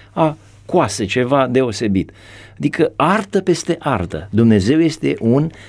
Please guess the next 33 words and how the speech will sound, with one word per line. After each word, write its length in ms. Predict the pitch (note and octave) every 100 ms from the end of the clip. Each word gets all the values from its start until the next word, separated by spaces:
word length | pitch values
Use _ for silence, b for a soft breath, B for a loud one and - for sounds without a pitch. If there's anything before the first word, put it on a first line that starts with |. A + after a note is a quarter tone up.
| B
Dumnezeu 500 | B2 A#2 A2 B2+ C#3
al 260 | B2 A#2 A#2
esteticului 800 | A#2 G2+ - A#2+ - F2 F#2 F2
și 100 | E2+
acest 280 | G#2 B2 A#2
lucru 220 | A#2 A2
mi 80 | A2
se 140 | G#2
pare 220 | A2 A2 G#2
extraordinar. 720 | G2+ G#2 G2 G2+ G2+ G#2+ G2 B B B B
Dar 100 | C3
n-aș 200 | F3 G3+
vrea 140 | F#3+
să 140 | F#3 E3+
trecem 300 | F#3 F3+ E3
peste 280 | D#3 - C3
un 160 | A2+
lucru, 420 | G2+ E2+ G#2+ C#3+ - B B B B
artă 340 | C#3+ D#3 -
profesională 680 | B2+ C3+ A#2 - G#2+ B2+ C3+
și 100 | A2+
profesia 500 | - G#2+ B2 A2+ A#2 -
artei. 400 | G#2 G2 F#2 D#2+
Artă 300 | B2 C#3 C3
profesională 500 | - G#2+ G#2 A#2+ A#2
înseamnă 300 | G2 G#2+ G2+
să 80 | G2+
fac 180 | - G#2
din 160 | G2+
profesia 600 | F#2 E2+ - A2 - E2+
mea 180 | E2+ F#2
o 140 | F2 -
artă. 640 | - - - - - -